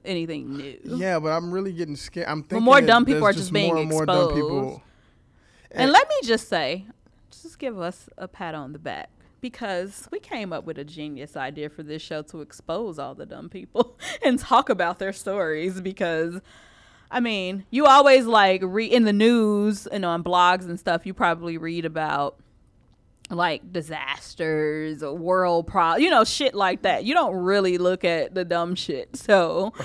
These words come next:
Speaker 2: Or, or something trivial that a celebrity does.
Speaker 1: Yeah.
Speaker 2: That nobody cares about. "Oh, Kim,
Speaker 1: Exactly.
Speaker 2: Kim Kardashian
Speaker 1: So
Speaker 2: farted today."
Speaker 1: Yeah.
Speaker 2: Like,
Speaker 1: so
Speaker 2: who
Speaker 1: the
Speaker 2: gives a
Speaker 1: point
Speaker 2: fuck?
Speaker 1: of us coming on Social Misconduct was to just bring you real shit and just letting you know how stupid <laughs> people are.
Speaker 2: Um,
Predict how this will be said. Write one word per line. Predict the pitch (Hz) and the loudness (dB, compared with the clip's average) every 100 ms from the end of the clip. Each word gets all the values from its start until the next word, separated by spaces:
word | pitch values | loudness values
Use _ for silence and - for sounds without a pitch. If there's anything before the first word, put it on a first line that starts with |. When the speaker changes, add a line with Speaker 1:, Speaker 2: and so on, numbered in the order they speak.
| - 156 | -12 -8
Speaker 2:
Or, | |
or | 143 | -8
something | - 170 147 | -4 -4 -4
trivial | 131 175 165 147 143 | -6 -4 -2 0 0
that | 139 | -2
a | 127 | -6
celebrity | 139 139 143 135 | -8 -8 -6 -8
does. | 131 131 127 - _ _ _ | -8 -8 -8 -14 _ _ _
Speaker 1:
Yeah. | 226 247 285 233 | -4 2 4 4
Speaker 2:
That | 185 151 | 2 4
nobody | 165 214 262 | 4 2 2
cares | 143 | 0
about. | 139 151 | -2 2
"Oh, | |
Kim, | 277 | 2
Speaker 1:
Exactly. | 240 269 262 240 185 170 | 6 8 8 6 2 0
Speaker 2:
Kim | 202 233 247 | 2 4 4
Kardashian | 262 277 247 226 | 2 4 4 4
Speaker 1:
So | 233 233 | 0 0
Speaker 2:
farted | 247 262 269 | 2 2 -2
today." | - 226 196 175 170 190 190 | -6 -2 -2 0 -4 -6 -10
Speaker 1:
Yeah. | 254 247 196 143 202 381 | -4 0 2 2 0 0
Speaker 2:
Like, | 208 | 0
Speaker 1:
so | |
Speaker 2:
who | 226 | 0
Speaker 1:
the | |
Speaker 2:
gives | 226 226 | 0 4
a | |
Speaker 1:
point | 294 254 139 | 6 6 2
Speaker 2:
fuck? | 120 | 2
Speaker 1:
of | 208 190 | 4 4
us | 196 196 - - | 4 2 -2 -16
coming | - 285 247 185 | -2 0 0 -2
on | 165 | -4
Social | - 175 185 175 | -2 -2 -2 -6
Misconduct | 175 160 151 139 - | -8 -4 -4 -4 -6
was | 165 156 | -10 -12
to | 165 | -12
just | 165 160 175 | -12 -14 -8
bring | 156 156 151 | -6 -4 -6
you | 147 151 | -6 -8
real | 147 160 160 147 | -10 -8 -8 -8
shit | 147 - 156 143 - _ - - | -10 -6 -4 -4 -6 _ -20 -12
and | 190 180 | -6 -6
just | 185 190 | -6 -4
letting | 175 190 | -4 -4
you | |
know | 214 | -2
how | 226 | -2
stupid | 254 349 359 359 | -2 -4 -6 -4
<laughs> | - | 0
people | 330 - - | 0 4 4
are. | 311 - 240 - - | 4 4 0 0 -4
Speaker 2:
Um, | 294 311 233 | 0 0 -2